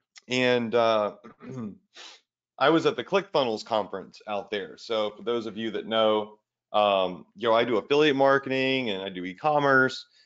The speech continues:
and, uh, every year, you know, pretty much we get awards at ClickFunnels for, like, the funnels that we build and whatnot. Uh, there was six thousand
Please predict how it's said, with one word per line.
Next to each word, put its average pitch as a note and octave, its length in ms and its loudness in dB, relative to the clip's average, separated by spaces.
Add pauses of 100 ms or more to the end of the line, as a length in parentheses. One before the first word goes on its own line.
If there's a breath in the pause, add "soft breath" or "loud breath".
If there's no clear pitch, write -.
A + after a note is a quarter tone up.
(320 soft breath)
and, G#2+ 480 0
uh, G2+ 220 4
every C#3 200 4
year, A#2+ 400 2
you A#2+ 80 -4
know, A2 220 0 (100)
pretty B2+ 200 -4
much A2 280 0
we A#2 100 -6
get A2 140 2
awards G#2+ 560 0
at G2+ 200 -2
ClickFunnels G#2+ 680 -2
for, G#2 160 0
like, F#2+ 180 -2
the - 60 -20
funnels D3+ 400 2
that B2 80 0
we A#2 140 0
build A#2 320 4
and G#2+ 80 0
whatnot. G#2 420 0 (640)
Uh, A#2+ 220 4
there D3 100 4
was D3 200 -6
six G3+ 280 -4 (160)
thousand C#3 580 -2